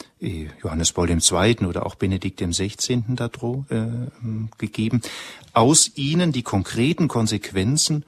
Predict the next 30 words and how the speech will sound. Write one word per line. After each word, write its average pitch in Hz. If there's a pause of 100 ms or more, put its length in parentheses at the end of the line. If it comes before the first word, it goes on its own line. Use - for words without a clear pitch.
(120)
vor -
Ort 110
zu -
ziehen. 85 (120)
Mhm. 202 (440)
Aber 90
die 92
Konsequenzen 113
dürfen 107 (120)
inhaltlich 95 (360)
sich -
nicht - (140)
widersprechen. 101 (520)
Also 98
sie 90
müssen 113
in 107
der 87
Einheit 104
des -
Glaubens 98 (380)
getragen 87
sein. - (480)
Nur 110
wenn 104
ich -
zum 110
Beispiel 110
jetzt 117
mit 107